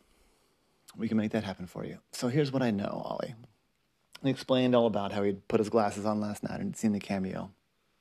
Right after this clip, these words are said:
So he showed Ollie the cameo. Now, in the light, it was already starting to turn, you know, turn nighttime. It was dusk. But the lights in the house were on.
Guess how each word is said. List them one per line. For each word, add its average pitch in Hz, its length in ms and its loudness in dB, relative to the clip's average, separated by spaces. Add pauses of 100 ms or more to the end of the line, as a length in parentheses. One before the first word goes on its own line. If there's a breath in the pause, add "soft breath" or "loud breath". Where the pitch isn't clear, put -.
(680 soft breath)
So - 120 -6
he - 20 0
showed 160 220 10
Ollie 117 160 12
the 107 80 2
cameo. 107 420 0
Now, 123 140 4
in 160 220 12
the 135 60 12
light, 127 260 12
it - 40 -20 (1200)
was 139 140 2
already 156 140 8
starting 139 200 4
to 107 80 2
turn, 110 380 2 (200)
you - 100 -4
know, - 140 -8 (840)
turn 98 280 0
nighttime. 107 360 -2
It 107 40 -2
was 104 120 -2
dusk. - 480 2 (800)
But 120 120 0
the 127 60 2
lights 120 320 6
in 113 60 0
the 101 80 0
house - 240 -6
were - 120 -6
on. - 140 -10